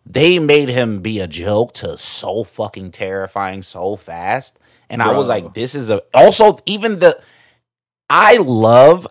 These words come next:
Speaker 1: I don't know what it's called. You could probably name it for me, but, like, I love when they do that squiggly line black shit, like when somebody's
Speaker 2: Yes.
Speaker 1: like a unknown entity type of
Speaker 2: You know
Speaker 1: being
Speaker 2: what it's,
Speaker 1: shit.
Speaker 2: you know, that's what I like about, uh, uh, s-,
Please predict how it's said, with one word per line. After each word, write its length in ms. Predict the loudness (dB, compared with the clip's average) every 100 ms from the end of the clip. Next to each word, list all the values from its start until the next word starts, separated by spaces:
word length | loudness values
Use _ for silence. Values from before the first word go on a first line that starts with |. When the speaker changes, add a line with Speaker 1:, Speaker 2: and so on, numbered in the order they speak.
| 2
Speaker 1:
I 100 | 4
don't 200 | 4 4
know 180 | 4
what 160 | 4 2
it's 120 | 0
called. 400 | -4 2 2 2
You 120 | -4 -8
could 100 | 0
probably 380 | 0 2 -2
name 300 | -6 -4 -4
it 80 | -6
for 120 | -8
me, 220 | -8 -6 -8
but, 260 | -2 -2
like, 140 | 0 0
I 160 | 4 4
love 520 | 2 -4 0 2 2
when 200 | -2 -6
they 160 | -6 -6
do 240 | -8 -6
that 300 | -6 -6 _
squiggly 760 | -18 -16 -8 -6 -6 -6 -6
line 460 | -4 -4 -4 -6 -8
black 380 | -6 -2 -2 -4
shit, 460 | -10 -8 -8 -8
like 160 | -8 -6
when 140 | -8
somebody's 520 | -10 -6 -2 -2 -2 -6
Speaker 2:
Yes. 20 |
Speaker 1:
like 200 | -6 -6
a 220 | -6 -8 _ _ -8
unknown 440 | -6 -4 -4 -4
entity 580 | -8 -12 -12 -16 -12 -10
type 240 | -6 -6
of 80 | -6
Speaker 2:
You 140 | -6 -4
know 60 |
Speaker 1:
being 60 | -4
Speaker 2:
what 80 | -4
it's, 80 | -4
Speaker 1:
shit. 160 | -2
Speaker 2:
you 40 | -2
know, 220 | -4 -10
that's 300 | -4 -4 -4
what 120 | -6 -6
I 80 |
like 240 | -4 -6 -8
about, 320 | -8 -6 -6
uh, 40 |
uh, 840 | -8 -8 -8 -8 -10 -10 -10 -10 -14
s-, 380 | -16 -18 -16 -16